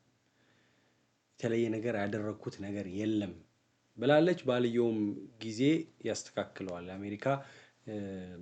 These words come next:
ሉዓላዊነት እናከብራለን፣ ውሳኔዋን እናከብራለን የሚል የተለሳለሰ ዲፕሎማሲያዊ፣ እ፣ ማብራሪያ ነው በማህበራዊ ድረገጽ፣ እ፣ የሰጠው፣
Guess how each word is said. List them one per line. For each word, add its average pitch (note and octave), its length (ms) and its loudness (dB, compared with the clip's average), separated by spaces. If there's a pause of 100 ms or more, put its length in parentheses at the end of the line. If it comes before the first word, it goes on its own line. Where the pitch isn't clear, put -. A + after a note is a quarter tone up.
(200)
ሉዓላዊነት A2 840 0
እናከብራለን፣ F#2+ 920 -4
ውሳኔዋን G2+ 520 -8
እናከብራለን F#2+ 640 -6
የሚል A#2 260 0
የተለሳለሰ G2+ 720 -2 (500)
ዲፕሎማሲያዊ፣ C#3+ 680 6 (380)
እ፣ G#2+ 100 -2 (480)
ማብራሪያ A2 500 2
ነው F2+ 140 -4
በማህበራዊ F#2+ 840 -2
ድረገጽ፣ G2 400 -6 (300)
እ፣ G2+ 120 -4 (160)
የሰጠው፣ G2 540 -4